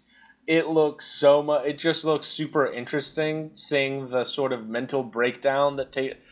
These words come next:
that is clearly going to take place that will lead to him, like, becoming the Joker. And then the idea that he's going to be featured on a talk show at some point as the Joker is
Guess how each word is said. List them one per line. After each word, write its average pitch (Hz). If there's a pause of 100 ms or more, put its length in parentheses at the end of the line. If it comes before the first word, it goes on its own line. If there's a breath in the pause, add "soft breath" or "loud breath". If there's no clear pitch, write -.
(200 loud breath)
that 123
is 127
clearly 131
going 127
to 120
take 113
place 131
that 123
will 120
lead 127
to -
him, 127 (560)
like, 143 (320)
becoming 139
the 127
Joker. 135 (340 soft breath)
And 143
then 156
the 151
idea 147
that 135
he's 131
going 139
to 135
be 131
featured 139
on 131
a 113
talk 123
show 151
at 151
some 160
point 170 (540)
as 135
the 139
Joker 139 (760)
is 123